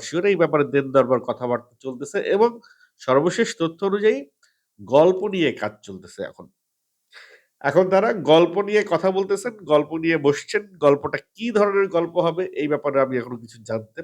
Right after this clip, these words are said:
পারি নাই। তবে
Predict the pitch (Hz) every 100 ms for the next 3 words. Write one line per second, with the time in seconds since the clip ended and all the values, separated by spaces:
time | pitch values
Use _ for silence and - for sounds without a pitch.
0 | - 95 95 92 101 90 _ _ _ _
1 | _ _ _ _ _ _ _ _ _ _
2 | - 180 196 139 -